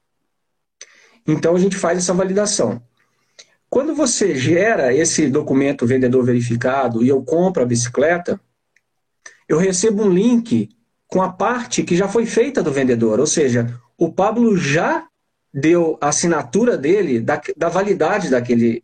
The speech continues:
daquela bicicleta. Então, o comprador ele faz outra perna. E aí gera a transferência.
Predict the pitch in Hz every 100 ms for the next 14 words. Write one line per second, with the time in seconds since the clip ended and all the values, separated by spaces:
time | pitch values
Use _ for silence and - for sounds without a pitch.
0 | - 117 123 120 117 - 113 101 - -
1 | _ _ _ _ _ _ - 160 202 220
2 | 226 233 202 196 220 214 202 208 202 202
3 | 233 196 190 175 113 - _ _ _ _
4 | _ - 170 165 180 143 151 170 175 180
5 | 175 202 185 180 180 -